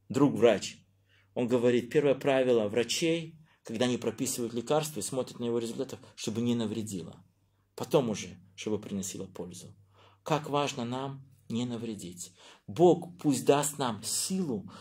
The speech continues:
чтобы не навредить, стараться всеми путями, нам здесь в Израиле живущим, вам там живущим по всему лицу земли,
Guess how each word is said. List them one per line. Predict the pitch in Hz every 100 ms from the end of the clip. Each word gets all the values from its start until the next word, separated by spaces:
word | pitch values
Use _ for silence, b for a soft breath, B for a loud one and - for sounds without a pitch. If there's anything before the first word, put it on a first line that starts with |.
| B -
чтобы | - 139 139 120 - - - _ _ _
не | 135 165
навредить, | 156 147 139 139 180 120 - - - _ _ _ _ _ -
стараться | - 185 233 202 - - - -
всеми | - - 233 233
путями, | 226 208 196 156 107 87 B B
нам | 143 214 185
здесь | 151 202 -
в | 151
Израиле | 139 165 185 175 160
живущим, | 143 151 151 156 - 123 B B -
вам | 165 220 196
там | 220 180
живущим | 165 208 - 196
по | 175
всему | - 196 185 214 208 B -
лицу | 175 175 220 190
земли, | 170 190 190 220 208